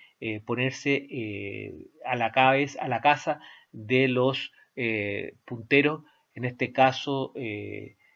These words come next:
Keegan Bradley y Sam Burns, a la postre ganador del torneo, quienes, eh, completaron, eh, ronda para te-, para terminar el día con menos catorce.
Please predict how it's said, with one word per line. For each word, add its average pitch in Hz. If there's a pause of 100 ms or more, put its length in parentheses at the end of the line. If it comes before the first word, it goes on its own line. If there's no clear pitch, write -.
(160)
Keegan 127
Bradley 139 (300)
y 117
Sam 127
Burns, 131
a 139
la 113
postre 131
ganador 117
del 120
torneo, 135 (460)
quienes, 131
eh, 113 (500)
completaron, 120 (320)
eh, 107 (400)
ronda 135
para 117
te-, 113
para 117
terminar 113
el 113
día 120
con 110
menos 113
catorce. 139